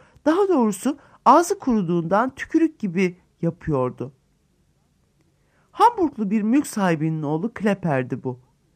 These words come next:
Korkuyordu. Ama korktuğunu göstermek istemiyordu. Lotte artık öğrenci değil, gerçek bir erkek olduğunu anlayacaktı. Midesinin bir köşesini vuruyordu korku. Klepper yüksek sesle düşünüyordu.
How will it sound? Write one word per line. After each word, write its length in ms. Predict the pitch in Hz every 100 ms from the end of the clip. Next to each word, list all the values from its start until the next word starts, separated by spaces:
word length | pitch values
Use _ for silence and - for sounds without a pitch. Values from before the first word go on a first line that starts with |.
| _ _ -
Korkuyordu. 800 | 202 175 180 202 151 123 117 135 _ _ _ -
Ama 220 | 294 359
korktuğunu 580 | - 285 294 - 330 381
göstermek 680 | 269 269 - 294 359 381
istemiyordu. 840 | - - 269 220 160 131 123 - - _ _ _ _ _ -
Lotte 380 | 311 466 - 392
artık 380 | - 294 302 240
öğrenci 540 | 214 233 247 240 269
değil, 260 | 180 185 - - _
gerçek 440 | - 233 269 349 -
bir 60 |
erkek 380 | 220 208 220 247
olduğunu 400 | 196 175 175 190
anlayacaktı. 880 | 185 185 175 160 160 156 147 - 131 _ _ _ _ _ _ -
Midesinin 580 | 277 294 285 285 277 269
bir 160 | 294
köşesini 500 | 277 208 208 196 202
vuruyordu 560 | 175 143 143 127 123 143
korku. 480 | 143 135 135 139 139 _ _ _
Klepper 400 | - 294 285 262
yüksek 400 | 240 196 - 202
sesle 360 | 190 160 - 156
düşünüyordu. 720 | 135 - 131 120 113 127 135